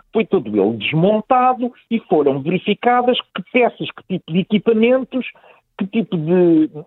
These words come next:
de componentes eletrónicos é que estão a ser usados.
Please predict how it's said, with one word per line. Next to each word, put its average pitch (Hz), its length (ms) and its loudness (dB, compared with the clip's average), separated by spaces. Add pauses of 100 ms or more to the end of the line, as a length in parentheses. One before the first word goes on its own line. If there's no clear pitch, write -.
(200)
de 131 180 -6
componentes 226 920 0
eletrónicos 185 840 0
é 254 60 0
que 254 100 -12
estão 262 260 0
a 254 60 0
ser 247 220 -4
usados. 240 520 0